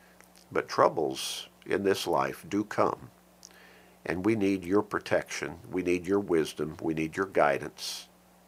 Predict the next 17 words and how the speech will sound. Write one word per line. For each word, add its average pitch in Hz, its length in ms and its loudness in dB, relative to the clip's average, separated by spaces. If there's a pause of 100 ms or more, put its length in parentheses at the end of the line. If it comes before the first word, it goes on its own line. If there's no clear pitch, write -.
your 85 140 0
direction, 87 580 0
Father, - 480 -6 (340)
your 85 180 2
deliverance. - 880 -4 (720)
We 71 100 -2
pray - 260 0
for - 160 -6
these, - 500 -10 (720)
but - 120 -4
we 110 140 4
also 175 360 4
need 127 380 0 (240)
understanding 107 960 0 (800)
to - 180 -4
understand 85 880 0 (1080)
why 101 480 4